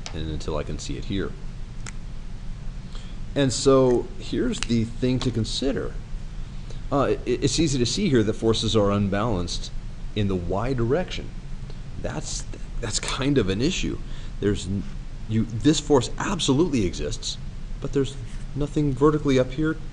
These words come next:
to balance it out. So this tells us that the circle can't truly be flat.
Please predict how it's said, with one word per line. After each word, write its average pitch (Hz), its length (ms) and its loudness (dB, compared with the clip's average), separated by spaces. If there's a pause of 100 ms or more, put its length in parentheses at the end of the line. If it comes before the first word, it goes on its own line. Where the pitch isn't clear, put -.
to 165 100 2 (380)
balance 113 380 2
it 131 40 0
out. - 220 -2 (2000)
So 170 100 4
this 165 160 8
tells 202 260 4
us 156 60 -2
that 127 80 -4
the 117 100 0
circle 175 360 2
can't - 260 0
truly 127 280 2
be 110 80 2
flat. 120 500 0